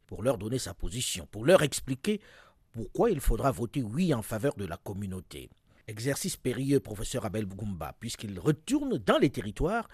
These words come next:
pour demander à ceux à qui il avait dit de voter non quelques semaines plus tôt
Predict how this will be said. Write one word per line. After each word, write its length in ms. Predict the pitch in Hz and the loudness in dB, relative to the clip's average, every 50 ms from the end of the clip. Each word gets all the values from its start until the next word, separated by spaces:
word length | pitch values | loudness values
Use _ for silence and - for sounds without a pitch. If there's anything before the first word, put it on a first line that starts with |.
| - - | -2 4
pour 160 | - 220 202 | 4 6 10
demander 340 | 175 170 175 175 180 196 214 | 10 10 10 8 6 6 6
à 100 | 180 143 | 6 6
ceux 300 | - - - 302 320 240 | 4 2 4 6 8 10
à 80 | 151 143 | 10 8
qui 280 | - - - 370 277 | 6 2 -2 0 4
il 80 | 208 190 | 8 8
avait 220 | 156 151 185 208 | 10 12 12 10
dit 200 | 170 156 190 180 | 8 6 2 2
de 60 | 151 | 2
voter 340 | 139 127 143 139 - 160 139 | 2 4 2 4 4 4 4
non 320 | 123 131 151 180 208 240 233 | 4 6 6 8 8 6 4
quelques 300 | - 165 143 123 131 120 | 2 0 0 0 -2 -4
semaines 260 | - 139 131 135 - | -2 -2 -2 -2 -2
plus 180 | - - 113 | -2 -4 -6
tôt 300 | 104 - - 196 226 214 | -2 2 2 2 2 2